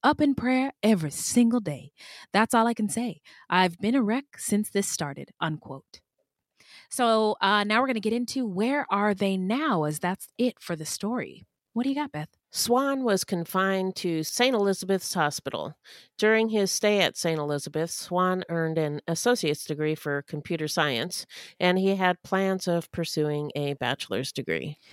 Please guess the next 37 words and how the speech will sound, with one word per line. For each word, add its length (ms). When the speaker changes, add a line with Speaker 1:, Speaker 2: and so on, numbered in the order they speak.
Speaker 1:
In 100
twenty 300
eleven, 420
Swan 320
applied 400
for 140
a 100
twelve-hour 760
furlough 540
from 220
the 80
psychiatric 560
hospital 540
in 100
order 240
to 80
visit 320
his 180
father 520
and 160
under 200
his 180
father's 560
supervision. 680
A 60
psychologist 640
testifying 560
on 200
his 180
behalf 400
said 240
that 240
he 220
had 220
reviewed 480
Swan's 380
records, 480